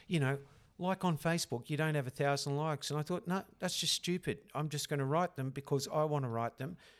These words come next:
And if I end up with a thousand likes, well, you know, whoopee-doo, that's fantastic. But if I end up with one like or no likes or,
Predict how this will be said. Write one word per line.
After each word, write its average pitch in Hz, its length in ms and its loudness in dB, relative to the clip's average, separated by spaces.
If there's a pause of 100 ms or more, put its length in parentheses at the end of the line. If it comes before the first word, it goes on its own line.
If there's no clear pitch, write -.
And 147 100 2
if 147 140 2
I 165 140 6
end 196 120 10
up 160 120 10
with 117 100 2
a 123 60 0
thousand 120 480 2
likes, 160 260 -4
well, 160 220 -4 (160)
you 160 80 -4
know, 147 80 -4
whoopee-doo, 156 440 -6
that's 151 220 -2
fantastic. 147 680 -6 (640)
But 165 200 10
if 147 140 4
I 156 140 4
end 170 140 6
up 143 120 6
with 117 160 0
one 156 260 4
like 131 260 2 (100)
or 135 100 4
no 147 260 6
likes 131 440 2
or, 123 260 6